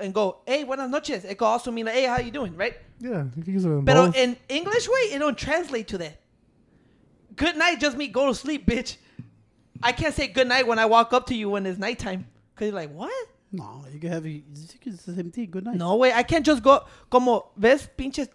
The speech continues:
Speaker 1: siempre los viejitos, güey.
Speaker 3: Yo siempre le digo al vato, "Hey, okay, you have yourself a good night."
Speaker 1: No, you could when you're leaving, right? When you're saying, "Hey, have you, hey, have a good night," and then you leave.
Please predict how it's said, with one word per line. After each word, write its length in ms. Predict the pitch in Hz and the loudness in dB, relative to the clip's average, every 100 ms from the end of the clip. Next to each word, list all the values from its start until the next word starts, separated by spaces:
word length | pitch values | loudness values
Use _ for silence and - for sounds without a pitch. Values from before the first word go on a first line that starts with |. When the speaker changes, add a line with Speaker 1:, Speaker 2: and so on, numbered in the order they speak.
| - | -16
Speaker 1:
siempre 320 | - 226 240 | -8 -8 -4
los 160 | 240 190 | -2 -2
viejitos, 460 | 175 - 233 202 165 | -4 -10 -8 -6 -4
güey. 160 | 160 | -2
Speaker 3:
Yo 80 | 196 | 0
siempre 260 | 208 254 254 | 2 0 0
le 120 | 226 | 0
digo 160 | 208 233 | 2 2
al 80 | 214 | 0
vato, 300 | 220 226 202 | 0 0 2
"Hey, 120 | 190 214 | 2 0
okay, 300 | 220 226 214 | 0 2 0
you 120 | 202 | 2
have 320 | 208 202 214 | 2 2 0
yourself 320 | 208 - 208 | -2 0 -2
a 40 | 170 | 0
good 120 | 196 | 0
night." 200 | 202 190 147 - - - - - - - - | 0 -2 -4 -18 -20 -20 -20 -20 -20 -20 4
Speaker 1:
No, 260 | 226 320 311 | 10 12 12
you 240 | 202 262 - | 10 6 4
could 360 | - 269 349 269 | 4 6 8 6
when 160 | 240 | 4
you're 140 | 226 214 | 4 4
leaving, 640 | 220 320 330 254 180 160 - | 6 6 6 4 -2 -4 2
right? 220 | 202 254 | 4 6
When 160 | 233 | 6
you're 140 | 214 233 | 8 6
saying, 360 | 262 233 226 - | 6 4 4 2
"Hey, 60 | 196 | 0
have 180 | 226 | 0
you, 120 | 226 - _ - | 0 -10 _ -4
hey, 280 | 240 226 | 2 4
have 160 | 214 226 | 4 4
a 40 | |
good 140 | 208 220 | 2 2
night," 200 | 233 - _ _ _ _ - | 0 -2 _ _ _ _ -6
and 80 | 185 | -2
then 60 | |
you 100 | 196 | 0
leave. 280 | 196 262 - | 2 2 0